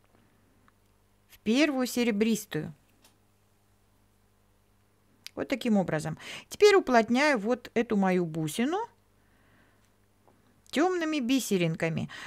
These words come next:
С каждой стороны будем ставить по темной бисеринке. Хорошо подтягивая. И снова выходим в первую серебристую.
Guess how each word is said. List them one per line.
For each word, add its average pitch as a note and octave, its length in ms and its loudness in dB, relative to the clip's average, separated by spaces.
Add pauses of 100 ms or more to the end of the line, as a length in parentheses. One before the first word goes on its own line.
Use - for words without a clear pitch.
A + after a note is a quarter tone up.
С - 120 -12
каждой D#4 340 4
стороны G#3+ 480 2
будем B3+ 320 -2
ставить A3+ 460 -2
по G#3+ 220 0
темной G#3+ 500 2
бисеринке. B3 840 -4 (1700)
Хорошо B3 340 0
подтягивая. F3+ 880 0 (260)
И F4 80 0
снова G#4 340 0
выходим A3+ 520 -2
в - 140 -12
первую D4 1000 2 (720)
серебристую. E3+ 1040 0